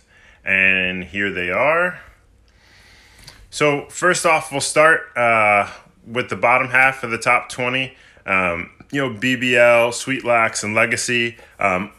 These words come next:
all really strong teams, um, have had signature wins over the course of the fall and last summer, um, all vying to get a little higher into the top ten.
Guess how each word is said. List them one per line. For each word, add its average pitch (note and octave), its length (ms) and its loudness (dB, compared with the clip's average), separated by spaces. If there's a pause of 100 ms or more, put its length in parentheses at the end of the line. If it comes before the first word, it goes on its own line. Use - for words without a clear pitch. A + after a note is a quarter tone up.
(220)
all C#3+ 300 2
really C#3 520 -2
strong C3 440 0
teams, C3+ 520 -4
um, G#2+ 480 -2
have G#2+ 180 -8
had B2+ 340 0
signature C3 480 -2
wins A#2+ 340 -2
over A2+ 280 -4
the A#2 80 -4
course A#2+ 400 -2
of A2+ 360 0
the G#2 80 -6
fall A2+ 560 0
and G2+ 120 -4
last G2 260 -4
summer, A#2+ 400 0 (320)
um, G#2 500 0 (380)
all D#3 220 2
vying B2+ 300 2
to A#2+ 60 -8
get A#2+ 140 2
a A2 60 -4
little A2+ 180 -2
higher G#2 400 4
into A2 220 -4
the G2 100 -6
top - 320 -2
ten. A2 460 -2